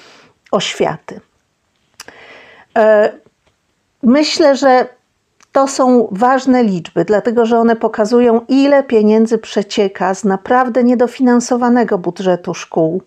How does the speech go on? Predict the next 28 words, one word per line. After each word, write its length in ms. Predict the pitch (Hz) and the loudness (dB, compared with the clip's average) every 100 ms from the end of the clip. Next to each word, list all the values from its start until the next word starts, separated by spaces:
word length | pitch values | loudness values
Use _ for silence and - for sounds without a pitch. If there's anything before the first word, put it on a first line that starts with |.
| _ | _
W 80 | - | -8
każdym 460 | 208 185 180 185 185 | -4 -4 -4 -4 -4
mieście 360 | 175 - 208 | -6 -8 -4
jest 300 | 170 - - | -4 -6 -18
kłopot 440 | - 190 175 180 - | -4 -4 -2 -6 -8
z 100 | - | -8
tym 140 | 180 | -8
budżetem, 560 | 190 - 180 170 180 175 | -8 -6 -6 -4 -6 -4
nie 100 | 170 | -6
starcza 440 | - 185 - 180 | -6 -6 -4 -4
na 140 | 175 | -2
remonty, 600 | 175 175 175 202 202 190 185 - - - | -2 0 0 -2 -2 -2 -2 -12 -20 -4
nie 120 | 196 180 | -2 -2
starcza 500 | - 202 202 214 185 | -2 -2 -2 -4 -4
na 120 | 180 | -2
różne 320 | 180 185 170 | -4 -4 -4
bardzo 400 | 175 185 190 185 | -2 -4 -4 -4
ważne 400 | 180 180 180 170 | -4 -4 -6 -4
rzeczy, 400 | 175 180 - 254 254 - - | -2 -2 -2 -6 -6 -20 -4
a 80 | 202 | -2
jednak 460 | 240 277 277 262 | 0 0 -2 -2
tak 320 | - 254 277 - | -6 -4 -4 0
wiele 280 | 254 247 | 0 2
pieniędzy, 460 | 247 226 202 180 180 | 0 -2 0 -2 -6
czterdzieści 800 | - - 226 226 262 262 - 269 | -12 -4 -4 0 -2 -2 -2 -4
osiem 320 | 226 - 247 - | -2 -2 -2 0
milionów 540 | 208 196 226 240 185 - | 0 2 0 0 -4 -2
rocznie, 500 | 214 226 - 226 | -2 -2 -2 0